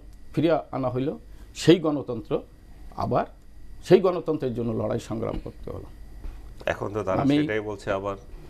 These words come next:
Speaker 2: সেই গণতন্ত্রের
Speaker 1: হ্যাঁ,
Speaker 2: জন্য।
Speaker 1: সেই গণতন্ত্রের জন্য লড়াই
Speaker 2: এখনো
Speaker 1: সংগ্রাম
Speaker 2: লড়াই
Speaker 1: করতে হলো। এবং
Speaker 2: করছে তারা।
Speaker 1: এই লড়াই সংগ্রামের ফাঁক দিয়েই এরশাদ আমাদের অনেকের কাছে প্রয়োজন হয়ে গেল।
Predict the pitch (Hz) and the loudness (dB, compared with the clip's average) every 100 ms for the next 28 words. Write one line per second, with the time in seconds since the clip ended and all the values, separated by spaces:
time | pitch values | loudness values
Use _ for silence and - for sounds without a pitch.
0 | - 101 90 90 85 95 85 87 185 90 | -2 -2 0 -2 0 -2 2 4 4 2
1 | 87 87 165 175 180 175 185 165 196 202 | -4 2 4 4 2 0 -2 0 -2 2
2 | 185 151 147 120 139 104 101 92 92 - | 4 4 4 2 0 0 2 2 2 2
3 | 170 180 - 180 90 180 214 214 208 208 | 2 2 0 -4 4 8 8 6 2 2
4 | 202 202 202 190 190 190 180 180 151 190 | 0 -4 0 2 2 2 2 2 0 -2
5 | 254 233 147 - - 196 160 - - - | -2 -2 -2 -2 0 0 0 -16 -18 -18
6 | - - - - - - 143 143 139 131 | -18 -16 -16 -16 -16 -2 2 4 2 2
7 | 139 127 120 117 - 180 - 123 113 110 | 0 0 -2 -4 -4 -4 0 -2 0 -4
8 | 104 95 95 - | -4 -4 -6 -8